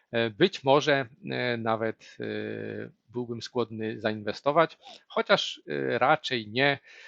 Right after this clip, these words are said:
e, biorąc pod uwagę, e, te inne czynniki, czyli właśnie, e, zaufanie do zarządu.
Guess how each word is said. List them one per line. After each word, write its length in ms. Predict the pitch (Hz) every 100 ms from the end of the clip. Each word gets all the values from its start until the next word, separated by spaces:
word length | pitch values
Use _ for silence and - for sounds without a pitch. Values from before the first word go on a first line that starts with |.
| - -
e, 200 | 120 117
biorąc 340 | 104 131 143 -
pod 160 | 120
uwagę, 480 | 117 120 120 117 110 98 _ 127 123
e, 540 | 117 117 113 113 110 104
te 140 | 117 110
inne 640 | 131 139 135 123 113 117
czynniki, 520 | - 113 110 117 - -
czyli 240 | 117 117
właśnie, 540 | 104 107 - 110 107 107 _ -
e, 220 | 101 107
zaufanie 560 | 101 110 - - 107 104
do 120 | 98
zarządu. 460 | 101 95 98 98